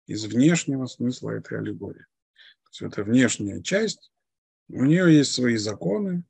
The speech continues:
да, она может по своей логике развиваться, и, э, это не означает, что логика развития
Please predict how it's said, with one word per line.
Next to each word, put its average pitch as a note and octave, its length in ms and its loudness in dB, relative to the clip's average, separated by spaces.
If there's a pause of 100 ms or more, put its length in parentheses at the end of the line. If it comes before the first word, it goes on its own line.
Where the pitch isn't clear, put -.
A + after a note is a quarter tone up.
да, D#3 80 -4 (120)
она A2+ 420 -4 (540)
может G#2+ 280 0
по - 80 -6
своей B2 340 6
логике A2+ 480 2
развиваться, A2+ 760 2 (680)
и, B2+ 380 6
э, A2+ 1500 0 (600)
это A#2 180 -6
не A2+ 120 -2
означает, A#2 600 2
что A#2 500 -2
логика A#2+ 500 2
развития A#2+ 540 -2